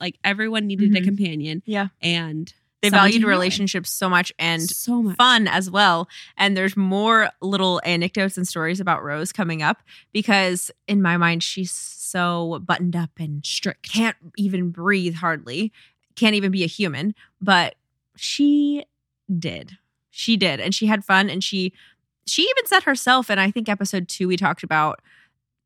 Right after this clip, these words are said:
Speaker 2: going out of her way to make sure that the kids could play practical jokes, could talk about anything, could have fun during their day. And, uh, you see some of those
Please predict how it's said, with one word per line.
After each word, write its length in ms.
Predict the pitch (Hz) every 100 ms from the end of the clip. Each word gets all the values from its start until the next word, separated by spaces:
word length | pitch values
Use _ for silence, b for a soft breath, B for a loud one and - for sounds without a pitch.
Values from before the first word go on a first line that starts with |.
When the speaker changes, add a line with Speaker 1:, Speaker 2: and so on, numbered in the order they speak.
| _ 170
Speaker 2:
going 260 | 196 196
out 140 | 185 185
of 80 |
her 160 | - 175
way 200 | 156 160
to 120 | 175
make 240 | 180 175 -
sure 340 | - 175 165
that 260 | 175 143 -
the 60 | 180
kids 580 | - 175 160 - - - _ _ _ _
could 300 | - 190 170 -
play 220 | 185 180
practical 480 | 196 175 - 190 180
jokes, 360 | 170 160 -
could 200 | - 190
talk 220 | 185 170
about 200 | 185 175
anything, 460 | 170 170 170 175 170
could 160 | 180 170
have 380 | - 160 180
fun 320 | - 160 156 190
during 220 | 202 214
their 120 | 233
day. 240 | 240 247 240 B B B -
And, 280 | 175 160 147
uh, 80 | 135
you 140 | 190
see 240 | 190 - 165
some 260 | - 156
of 100 | 143
those 280 | 143 139